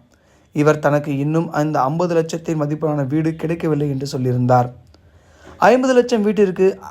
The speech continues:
பதினஞ்சு லட்சம் ரூபாய் வரி கட்டினால்தான் அவருக்கு சொந்தமாகுமாம். பதினஞ்சு லட்சம் ரூபாய் தன்னால் உடனே ஏற்பாடு பண்ண முடியாததால்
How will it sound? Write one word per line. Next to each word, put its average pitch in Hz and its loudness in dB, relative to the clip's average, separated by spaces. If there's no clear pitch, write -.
பதினஞ்சு 202 0
லட்சம் 185 -6
ரூபாய் 175 4
வரி 156 0
கட்டினால்தான் 151 -2
அவருக்கு 151 -2
சொந்தமாகுமாம். 127 -2
பதினஞ்சு 165 2
லட்சம் 151 0
ரூபாய் 170 2
தன்னால் 156 2
உடனே 156 -2
ஏற்பாடு 160 0
பண்ண 156 -2
முடியாததால் 143 0